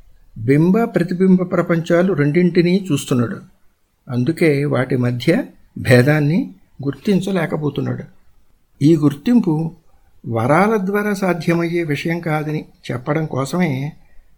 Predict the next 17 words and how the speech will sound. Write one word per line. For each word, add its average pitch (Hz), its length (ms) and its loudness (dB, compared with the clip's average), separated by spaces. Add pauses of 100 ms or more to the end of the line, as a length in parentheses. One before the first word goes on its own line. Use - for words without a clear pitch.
(240)
వశిష్ఠ 143 340 -2
మహర్షి 123 580 -2 (480)
విష్ణుమూర్తిని 151 840 0
మూడుసార్లు 147 640 0
తిప్పి, 120 520 -4 (580)
"తపస్సు 190 400 0
చేసి 160 400 4
నీ 151 120 0
మనస్సుని 147 520 -2 (100)
పరిశుద్ధం 139 540 0 (100)
చేసుకుంటే 143 580 -2
తప్ప 131 300 0 (600)
నీకు 143 280 0
ఈ 131 140 -2
తత్వం 139 680 -2 (420)
అంతుపట్టదయ్యా" 143 1000 0 (680)
అని 175 320 2